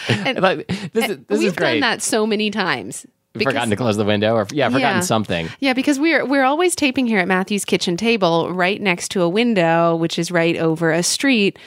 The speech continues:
Speaker 1: where, at least for the past several weeks, there
Speaker 2: That
Speaker 1: have
Speaker 2: really
Speaker 1: been
Speaker 2: puts you right there,
Speaker 1: trucks
Speaker 2: doesn't it?
Speaker 1: and, yeah. Anyway.
Speaker 2: And construction.
Speaker 1: And construction.
Speaker 2: Yeah. Is this gonna be mostly an episode of us, like, playing something we said in the past and laughing at it?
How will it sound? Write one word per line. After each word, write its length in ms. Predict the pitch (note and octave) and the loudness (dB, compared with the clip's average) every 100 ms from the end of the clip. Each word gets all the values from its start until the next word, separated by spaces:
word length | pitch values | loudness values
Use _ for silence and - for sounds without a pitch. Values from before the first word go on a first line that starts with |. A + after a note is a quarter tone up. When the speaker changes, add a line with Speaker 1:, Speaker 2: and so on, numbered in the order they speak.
| - - - | -20 -20 -14
Speaker 1:
where, 540 | - G#3 F#3+ F#3+ F#3 - - - | -2 0 2 2 2 -2 -8 -2
at 100 | - | 0
least 260 | C#4 C5 | 0 0
for 80 | - | 0
the 80 | A#3+ | 0
past 280 | B3 A#3 - | 0 -2 -2
several 300 | D4+ E4 A#3 | -2 0 0
weeks, 280 | F#3 E3 - | 0 -2 -2
there 220 | G3 F#3+ | 0 2
Speaker 2:
That 40 | F#3 | 2
Speaker 1:
have 60 | F#3+ | 2
Speaker 2:
really 140 | A#3+ | 2
Speaker 1:
been 80 | F#3 | 2
Speaker 2:
puts 200 | D#3+ - | 0 2
you 100 | A#2 | 2
right 240 | A#2+ A#2+ | 2 2
there, 180 | - B2 | 2 2
Speaker 1:
trucks 120 | F#2 | 2
Speaker 2:
doesn't 200 | G#2+ E3+ | 2 2
it? 100 | D3+ - | 0 -2
Speaker 1:
and, 80 | F3 - - | -8 -12 -4
yeah. 360 | G3+ E3 C#3+ E3 _ _ - - - - - | 0 0 -2 -6 _ _ -20 -20 -20 -20 -6
Anyway. 600 | A3 G#3 F3 F3 E3+ F3+ - | -2 0 0 -2 -4 -6 -4
Speaker 2:
And 140 | A2+ | -2
construction. 680 | - G2 - F#2+ - A#2+ D3 | -2 -4 -4 -4 -2 -4 -4
Speaker 1:
And 100 | F3+ | -4
construction. 760 | F3+ E3+ D#3+ E3+ - F3+ F3+ F#3 _ _ _ - | -4 -2 -2 -2 -2 -2 -4 -8 _ _ _ -4
Speaker 2:
Yeah. 260 | G#2 E2 E2+ - | -2 -2 -6 -10
Is 100 | C3 | -2
this 140 | G3+ | -2
gonna 160 | C#4 B3+ | 0 0
be 180 | A3+ E3+ | 2 0
mostly 320 | C3+ B2+ C3+ | 0 0 2
an 60 | A2+ | 2
episode 340 | A2 A2 A2+ | 0 0 0
of 80 | G2+ | 0
us, 200 | G2+ G2 - | 0 -2 -2
like, 220 | G2 - | -2 -2
playing 340 | - A2+ A#2 | 0 2 2
something 400 | G#2+ A2+ G#2 G2+ | 0 0 0 0
we 160 | G2 G2+ | 0 -2
said 320 | - G2+ F#2+ | 0 0 0
in 80 | F#2 | 0
the 60 | |
past 400 | F2 G2 F2 F2 | -4 -4 -2 -2
and 100 | - | -4
laughing 440 | F2 E2+ F2 G#2 G2 | -4 -2 -2 -2 0
at 140 | G2+ | 2
it? 220 | G#2+ A#2+ | 2 0